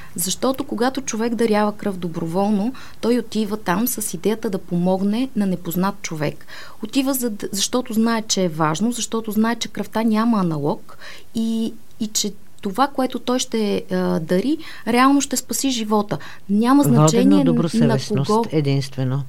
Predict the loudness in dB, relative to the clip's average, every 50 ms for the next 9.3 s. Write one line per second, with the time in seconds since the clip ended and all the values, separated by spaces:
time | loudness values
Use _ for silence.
0 | -8 -8 -8 -6 -6 -4 -2 -2 -2 -2 -4 -4 -4 -4 -4 -4 -8 -12 -12 -14
1 | -12 -6 -2 0 0 2 2 2 2 2 0 0 -2 -4 -8 -12 -14 -14 -14 -14
2 | -6 -2 -2 -2 -2 -4 -4 -4 -4 -2 0 2 2 2 2 0 0 -2 -2 -2
3 | -4 -6 -8 -4 -2 0 0 0 0 -2 0 0 0 -2 -2 -2 -4 -4 -6 -4
4 | -2 0 2 2 4 2 2 0 0 0 0 0 -2 -6 -6 -4 0 2 2 2
5 | 2 2 0 -2 -2 -2 0 2 2 2 2 0 -2 -2 0 -2 -2 -2 -4 -6
6 | -4 -2 -4 -4 -4 -6 -10 -4 0 2 4 4 4 4 2 0 -2 -8 -14 -14
7 | -14 -12 -8 -6 -6 -6 -6 -6 -6 -4 -2 0 0 0 0 -2 -4 -4 -6 -4
8 | -4 -6 -6 -8 -6 -2 -2 0 0 -2 -2 -2 -2 -4 -2 -2 -4 -4 -4 -4
9 | -4 -6 -8 -10 -10